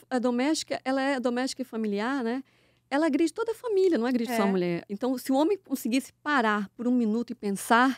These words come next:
Speaker 1: ele não agrediria a sua esposa.
Speaker 2: Isso.
Speaker 1: Porque ele acaba agredindo a família. Os filhos desse relacionamento também têm um percentual de mais de sessenta por cento de possibilidade dele ref-, refletir isso no seu
Speaker 2: Aham.
Speaker 1: casamento, no relacionamento futuro.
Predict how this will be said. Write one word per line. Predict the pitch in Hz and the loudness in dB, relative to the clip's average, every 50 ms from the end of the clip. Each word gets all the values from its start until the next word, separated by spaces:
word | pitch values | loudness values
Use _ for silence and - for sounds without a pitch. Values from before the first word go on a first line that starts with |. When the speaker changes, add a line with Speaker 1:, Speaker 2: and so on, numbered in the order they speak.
| - - | -2 -4
Speaker 1:
ele | 214 220 247 | -2 0 0
não | 269 302 302 | 0 0 -2
agrediria | 240 220 226 196 208 185 185 180 | -2 -4 -4 -4 -6 -6 -6 -8
a | |
sua | 180 - 190 | -10 -12 -16
esposa. | 190 - - - 190 185 196 202 208 | -20 -20 -20 -20 -20 -20 -20 -20 -18
Speaker 2:
Isso. | 180 175 165 156 151 - - - | -18 -16 -16 -18 -18 -20 -20 -18
Speaker 1:
Porque | - - - 277 | -14 -8 -4 -2
ele | 277 | 0
acaba | 294 285 285 277 254 | 0 0 -2 -2 -2
agredindo | 277 269 285 269 254 285 285 | -2 0 0 0 0 0 -2
a | 294 | -2
família. | 277 - 311 302 277 262 262 269 269 220 | -2 -2 -2 0 0 0 0 0 0 0
Os | 208 214 - - - | -2 -4 -6 -10 -6
filhos | - 294 330 339 277 220 220 214 | -2 2 2 4 4 2 0 0
desse | 208 214 208 - 220 | 0 0 0 0 0
relacionamento | 214 208 208 202 - 196 196 190 190 220 247 277 269 - | 0 0 0 -2 -4 -4 -4 -2 -2 0 -2 -2 -4 -4
também | - 277 277 269 294 370 - - - _ _ _ _ _ _ _ _ | -4 -2 -2 -2 -2 -4 -6 -10 -16 _ _ _ _ _ _ _ _
têm | - 247 | -4 -2
um | 269 | 0
percentual | - 277 247 - 254 247 - 254 226 233 233 226 | 0 0 0 0 -2 -2 -2 -2 -2 0 0 0
de | 214 220 | -2 -2
mais | 220 233 240 - | -4 -6 -6 -4
de | |
sessenta | - 247 233 - 262 262 285 | -4 -4 -4 -4 -4 -6 -6
por | 262 - 254 | -8 -10 -12
cento | - - - 262 240 254 269 269 - - 226 220 _ _ _ _ _ _ | -12 -10 -8 -6 -4 -2 -2 -4 -4 -8 -14 -20 _ _ _ _ _ _
de | - 208 208 | -18 -14 -6
possibilidade | - 240 240 - 240 220 226 226 202 220 220 226 226 208 | -2 -2 -2 -4 -4 -4 -4 -4 -2 -2 -2 -4 -4 -4
dele | 214 220 226 240 240 220 - _ _ _ _ _ _ 240 226 - | -4 -4 -4 -4 -4 -6 -6 _ _ _ _ _ _ -10 -4 0
ref-, | - 277 302 302 - - | 2 2 2 2 0 2
refletir | 302 370 403 - 466 453 440 - - 415 440 440 - | 2 2 4 4 2 0 0 2 2 2 2 2 2
isso | 349 349 - 302 | -2 -2 0 0
no | 285 | 0
seu | 262 - 240 | 0 0 -2
Speaker 2:
Aham. | 220 | 0
Speaker 1:
casamento, | 240 226 208 214 202 208 226 240 - - | 0 0 0 0 0 -2 -2 -4 -4 -4
no | 233 | -2
relacionamento | 220 220 220 214 - 208 208 202 202 202 202 _ | -2 -2 -2 -4 -8 -8 -8 -6 -6 -6 -8 _
futuro. | - 226 - - 175 170 - | -16 -14 -6 -4 -4 -4 -4